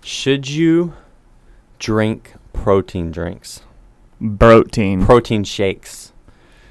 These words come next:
Speaker 1: This is
Speaker 2: Shaker. All things protein
Speaker 1: Mm-hmm.
Speaker 2: shake.
Speaker 1: Yep, yep. We, you know, having clients of all goals and
Speaker 2: A-,
Speaker 1: pla-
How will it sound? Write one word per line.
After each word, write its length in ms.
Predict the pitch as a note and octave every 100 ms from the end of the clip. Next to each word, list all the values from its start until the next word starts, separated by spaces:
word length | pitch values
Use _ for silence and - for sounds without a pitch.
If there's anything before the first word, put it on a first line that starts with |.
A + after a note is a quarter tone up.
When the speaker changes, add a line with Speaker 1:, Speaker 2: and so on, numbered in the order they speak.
| - - - _ -
Speaker 1:
This 220 | A2 A#2 B2
is 140 | A#2
Speaker 2:
Shaker. 320 | F#2+ F#2 - -
All 180 | E3
things 440 | F3 F3+ D#3+ D#3 -
protein 420 | - C#3 C3 A#2
Speaker 1:
Mm-hmm. 80 | A2
Speaker 2:
shake. 280 | G#2+ G#2 - - _ - - _ _ _ -
Speaker 1:
Yep, 240 | A2 C3 -
yep. 240 | A#2+ C3 -
We, 340 | A2+ C3 - - -
you 100 | A2+
know, 340 | G#2+ G#2 - - _ - G#2+
having 540 | A#2 A2+ A2+ A2 -
clients 480 | - C3+ B2+ B2 -
of 120 | G#2
all 500 | E2+ A2 A2+ A2 G#2 - _ _ _ -
goals 600 | A2+ C3+ C3+ C3 C3+ B2+ -
and 760 | A2 G#2 G#2 G2 F#2+ F#2+ - - _ _ _ _ _ _ _ _ _ _ _ _ _ _ _ _ -
Speaker 2:
A-, 100 | G#2+ C3+
Speaker 1:
pla- 80 | C3